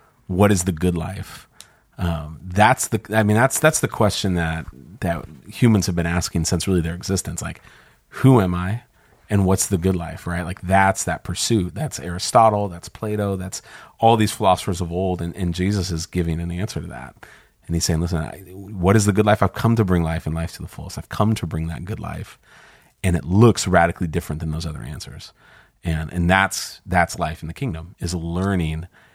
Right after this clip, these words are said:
and trusting, "Man, this doesn't quite all add up, but this, this is what Jesus claims is the good life."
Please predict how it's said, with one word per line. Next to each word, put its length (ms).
and 120
trusting, 680
"Man, 180
this 140
doesn't 320
quite 420
all 240
add 220
up, 240
but 260
this, 360
this 260
is 120
what 160
Jesus 360
claims 600
is 140
the 80
good 180
life." 440